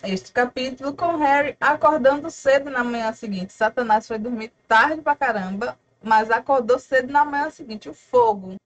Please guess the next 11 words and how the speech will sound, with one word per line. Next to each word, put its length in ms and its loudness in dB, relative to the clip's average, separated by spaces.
a 120 0
danação, 880 -4
ela 200 -8
não 180 -8
tem 140 -6
limites. 580 -10
A 100 -4
danação, 520 -6
ela 140 -10
não 140 -12
tem 120 -18